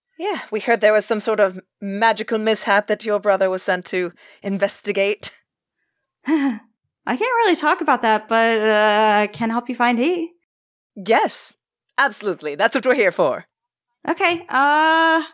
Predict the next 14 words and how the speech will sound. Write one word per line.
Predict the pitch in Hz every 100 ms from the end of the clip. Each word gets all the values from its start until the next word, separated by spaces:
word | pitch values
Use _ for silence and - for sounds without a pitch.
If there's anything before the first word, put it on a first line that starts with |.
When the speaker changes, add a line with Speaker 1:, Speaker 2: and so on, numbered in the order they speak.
| _ _ _ _ _ _
Speaker 2:
hang | 294 294
on |
a | 285
sec, | 214 214
and | 202 214
she | 214 190 -
closes | - 175 170
the | -
book | 180 -
and | 160
reshelves | 156 151 151 143 -
it | 117 -
before | - - -
she | - 120 -